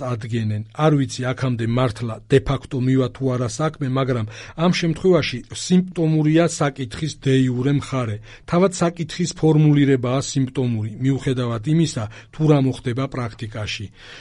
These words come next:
ციტატის დასასრული. დიმა ზიცერის თქმით, ძნელი სათქმელია განათლების სამინისტროს წარმომადგენლები, რომელ სათამაშოებს ჩათვლიან შეუფერებლად და რომელს არა.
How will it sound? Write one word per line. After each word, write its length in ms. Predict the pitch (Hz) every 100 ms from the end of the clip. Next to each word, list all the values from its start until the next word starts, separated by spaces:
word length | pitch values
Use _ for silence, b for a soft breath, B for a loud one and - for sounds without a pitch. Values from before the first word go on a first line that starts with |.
| B
ციტატის 500 | - 151 131 120 135
დასასრული. 800 | - 123 - 120 107 113 110 104 - _ _ _ -
დიმა 240 | 170 160
ზიცერის 500 | 131 151 - 127 110
თქმით, 320 | - 180 180 120
ძნელი 340 | 110 151 185
სათქმელია 600 | - 151 - 151 139 117 104
განათლების 640 | 135 143 139 127 113 107
სამინისტროს 640 | 139 139 135 117 - 113
წარმომადგენლები, 840 | - 127 135 139 147 170 180 127 110 B B
რომელ 340 | - 160 190 196
სათამაშოებს 880 | - 147 151 139 135 - 135 139 -
ჩათვლიან 560 | 139 123 123 120 127
შეუფერებლად 840 | 131 - 127 113 120 110 107 110 101
და 100 | 131
რომელს 400 | 127 127 143 -
არა. 300 | 123 117 104